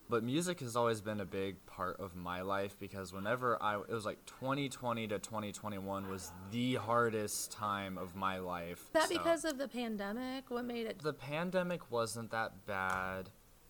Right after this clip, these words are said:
Speaker 1: It was more so two relationships I had, one of which left me with P T S D.
Speaker 2: Mm.
Speaker 1: That really crashed my life.
Speaker 2: Yeah.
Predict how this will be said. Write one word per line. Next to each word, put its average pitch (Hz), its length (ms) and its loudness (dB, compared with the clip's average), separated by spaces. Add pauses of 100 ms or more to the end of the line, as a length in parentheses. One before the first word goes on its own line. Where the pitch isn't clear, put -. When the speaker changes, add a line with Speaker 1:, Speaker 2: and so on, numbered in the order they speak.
Speaker 1:
It 113 160 2
was 110 220 0
more 120 300 0
so 127 300 2
two 120 340 -4
relationships 107 1000 -2
I 98 160 -2 (100)
had, 95 340 0
one 101 220 -4
of 107 140 -4
which 110 260 -2
left 98 380 -4
me 101 140 -6
with 95 200 -8
P 95 220 -8
T 104 180 -6
S 95 260 -4
D. 92 320 -4
Speaker 2:
Mm. 190 540 -2 (220)
Speaker 1:
That 110 420 4 (320)
really 107 400 0
crashed 95 540 -4
my 95 160 -4
life. 90 560 -6
Speaker 2:
Yeah. 175 380 -4